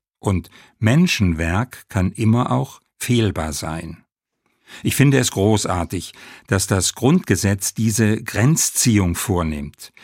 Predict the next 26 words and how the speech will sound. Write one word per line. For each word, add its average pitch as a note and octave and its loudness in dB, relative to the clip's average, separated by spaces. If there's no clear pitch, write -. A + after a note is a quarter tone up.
gegenüber A#2 2
einer G2+ 0
Intronisation A2 2
von F#2+ 0
Instanzen, G#2+ 0
Parteien G2+ 0
oder F#2 -2
Machthabern, G2+ 0
die G2+ 0
beanspruchen, B2 0
das G#2 -2
allerletzte G2+ 0
Wort B2 -2
zu E2+ -2
haben. D2+ -8
Durch A2 0
den F#2+ 0
Gottesbezug, - -4
so F#2+ -2
verstehe F#2 -2
ich - -6
es, - -4
bleibt A#2 0
der - -2
oberste C#3+ 0
Platz - -4